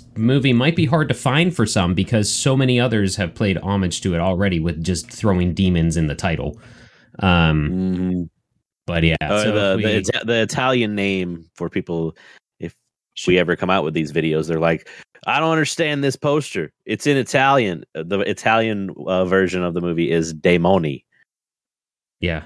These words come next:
Speaker 2: So there you go. Uh,
Speaker 1: There you go.
Speaker 2: before we get into the synopsis of the movie, I know I wanna give a little backstory about,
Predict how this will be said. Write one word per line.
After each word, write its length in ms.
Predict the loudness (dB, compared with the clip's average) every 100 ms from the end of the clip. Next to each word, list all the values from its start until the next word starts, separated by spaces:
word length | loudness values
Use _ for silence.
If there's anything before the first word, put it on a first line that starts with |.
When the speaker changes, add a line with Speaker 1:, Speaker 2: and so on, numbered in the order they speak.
| -8
Speaker 2:
So 340 | -4 -2 -4 -4
there 220 | 0 2
you 80 | 2
go. 120 | -2 -8 -18 -20 -2
Uh, 240 | 2 4 4 4
Speaker 1:
There 120 | 2
you 200 | 0 -2
go. 280 | -2 -4 -6 -12 _ _ _ _ _ -2
Speaker 2:
before 300 | 0 2 2
we 120 | 2
get 140 | 2
into 200 | 2 2
the 80 | 0
synopsis 580 | 0 -2 0 0 -2 -4
of 100 | -4
the 80 | -4
movie, 320 | -4 -4 -4
I 280 | 0 2 2
know 520 | 0 0 2 2 0 0
I 100 | 2
wanna 200 | 2 2
give 160 | 0 0
a 60 |
little 400 | 0 0 -2 -4 -10 _
backstory 1000 | 0 0 -2 -12 -6 -4 -2 -2 -2 -4
about, 640 | -2 0 2 2 0 -6